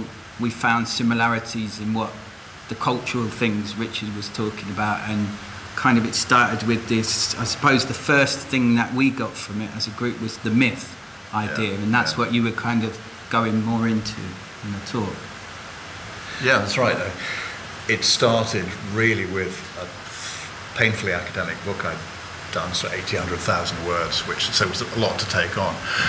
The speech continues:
Speaker 2: But the great thing is we, we, we had a meeting together with Andy, who produced the installation.
Speaker 1: Hmm.
Speaker 2: And, yeah, we talked about utopia and ideas and art and myth. The great thing was that everybody got it the
Speaker 1: Mm-hmm.
Speaker 2: first time. So there were,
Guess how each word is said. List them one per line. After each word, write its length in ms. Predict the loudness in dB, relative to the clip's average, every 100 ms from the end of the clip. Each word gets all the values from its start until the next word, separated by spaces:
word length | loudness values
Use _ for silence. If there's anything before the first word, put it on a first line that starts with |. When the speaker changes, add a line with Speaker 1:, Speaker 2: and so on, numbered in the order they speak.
| 4
Speaker 2:
But 60 | 6
the 60 |
great 220 | 8 8 8
thing 140 | 4
is 120 | 2
we, 80 | 0 -2
we, 100 | -2 -2
we 80 | 2
had 160 | 2 2
a 40 |
meeting 380 | 0 -2 -2 -4
together 300 | -2 -2 0
with 140 | -2
Andy, 260 | -2 -2 -2
who 160 | -4 -6 -6 -6
produced 440 | -4 0 0 0 -2
the 100 | -6 -6 -6 -6 -6 -2
installation. 560 | -2 0 -2 0 2
Speaker 1:
Hmm. 380 | 2 0 0 -4 -4 0 6
Speaker 2:
And, 480 | 8 8 8 6 4 0 2 4
yeah, 100 | 4
we 60 | 4
talked 260 | 4 4
about 320 | 4 2 2
utopia 800 | 0 0 2 2 2 0 4 4
and 80 | 4
ideas 640 | 2 0 0 2 2 0
and 100 | -2 -4
art 280 | -4 -4 -4 -4
and 140 | -2
myth. 260 | 0 -2 -2
The 80 |
great 200 | 2 2
thing 200 | 2 -4 -2
was 240 | -2 -4 -4
that 140 | -8 -8 -10 -10 -10 -10 -12 -10 -10 -10 -10 -12 -8 0
everybody 340 | 4 6 4 4
got 260 | 2 2
it 60 | -2
the 60 |
Speaker 1:
Mm-hmm. 340 | -4 -4 0 2
Speaker 2:
first 280 | 4 2 2
time. 280 | 0 0 -4 -8 -10 -10 -10 -2
So 200 | 4 6
there 120 | 6
were, 180 | 6 4